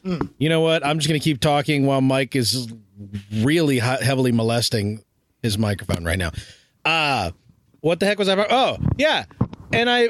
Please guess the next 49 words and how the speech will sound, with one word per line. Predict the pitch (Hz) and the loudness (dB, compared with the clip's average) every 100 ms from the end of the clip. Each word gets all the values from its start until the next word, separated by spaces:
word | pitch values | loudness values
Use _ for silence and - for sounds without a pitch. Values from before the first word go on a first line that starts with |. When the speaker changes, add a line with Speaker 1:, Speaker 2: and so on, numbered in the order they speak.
| 220 | 2
Speaker 2:
I | 214 | 0
built, | 170 247 | 2 2
I'm | 247 240 | 2 2
like, | 240 | 2
"I'm | 285 | 2
gonna | 277 | 2
buy | 170 180 180 | 0 2 2
some | 190 208 | 2 0
L | 180 185 | 2 2
E | |
D | 196 214 | 2 2
light | 233 269 | 2 0
fixtures | 214 170 139 147 131 | 0 -2 0 -2 0
built | 147 147 | 0 2
in. | 156 190 | 2 2
They're | 165 143 | 2 0
flush | - 170 180 180 | 0 0 0 0
mount, | 165 175 196 180 | 2 2 0 0
you | 170 | 0
know, | 165 190 | 2 2
everything | 175 180 185 | 2 2 2
will | 175 | 2
be | 160 156 | 2 0
nice, | 143 147 160 170 240 - | 2 2 2 0 0 2
and | 156 | 2
we'll | |
get | 147 175 | 2 2
'em | |
up | 165 170 | 2 0
there." | - 190 | 0 0
And, | 180 160 165 | 2 0 0
you | 170 | 0
know, | 143 135 | 0 2
what, | 139 127 - | 0 0 -2
two | - | 0
years | 156 160 147 | 2 2 2
later, | 151 160 131 127 113 _ _ _ _ _ | 0 2 2 0 -2 _ _ _ _ _
one | 135 156 | -2 0
of | 170 | 2
'em | |
just | 151 156 | 0 0
went | 147 147 | 0 0
out. | 165 127 | 0 0
And | 113 135 | 2 2
that, | 170 214 | 0 0
my | 190 | 0
friends, | 170 170 160 151 | 0 0 2 2
is | 139 | 0
why | 127 139 135 135 131 | 0 2 2 2 0